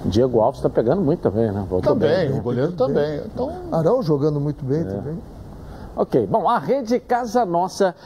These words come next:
Speaker 1: nasceu pra profissionalizar, dar suporte e potencializar o seu conhecimento no segmento de material de construção. A Rede Casa Nossa está há dois anos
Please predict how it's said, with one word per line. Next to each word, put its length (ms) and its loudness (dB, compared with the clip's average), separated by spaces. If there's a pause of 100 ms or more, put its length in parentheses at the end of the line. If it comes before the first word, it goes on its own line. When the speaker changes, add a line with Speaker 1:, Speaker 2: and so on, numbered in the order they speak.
(100)
Speaker 1:
nasceu 520 0
pra 200 0
profissionalizar, 1040 0 (380)
dar 120 2
suporte 600 0
e 60 0
potencializar 960 0
o 80 -2
seu 400 0
conhecimento 640 0 (260)
no 80 0
segmento 500 0
de 80 0
material 600 2
de 140 -2
construção. 840 0 (380)
A 60 2
Rede 220 -6
Casa 260 0
Nossa 400 0 (160)
está 240 0
há 40 2
dois 360 0
anos 300 -2